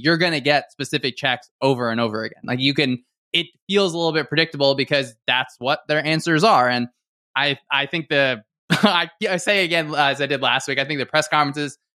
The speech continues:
from the beat reporters have been so, so good. I think, you know, specifically Zach, uh, Berman has done such a good job, uh,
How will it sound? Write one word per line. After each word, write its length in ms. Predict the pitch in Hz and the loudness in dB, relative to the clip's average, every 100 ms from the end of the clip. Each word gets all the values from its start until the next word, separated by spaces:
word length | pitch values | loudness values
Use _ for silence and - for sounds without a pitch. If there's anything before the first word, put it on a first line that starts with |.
| _ | _
from 80 | 135 | -6
the 80 | 120 | 2
beat 140 | 135 | 4
reporters 360 | 147 143 147 131 | 4 4 4 2
have 80 | |
been 140 | 117 110 | 0 -4
so, 320 | - 160 165 | -2 0 0
so 220 | 160 156 | 0 -2
good. 280 | 135 139 135 | 0 -2 -2
I 100 | 123 | -6
think, 240 | 131 127 120 | -8 -10 -2
you 60 | |
know, 60 | 127 | -2
specifically 360 | 120 160 143 127 | 0 -2 0 0
Zach, 280 | 139 135 135 _ _ _ | 0 0 -4 _ _ _
uh, 280 | 139 123 123 | 0 2 0
Berman 220 | 113 131 131 | 0 -2 -2
has 80 | 120 | -4
done 160 | 127 | -6
such 220 | 123 123 | -2 -4
a 40 | 127 | 0
good 200 | 123 120 | 0 2
job, 340 | 123 120 117 113 | 2 2 0 0
uh, 460 | 113 110 104 101 | 0 2 0 -2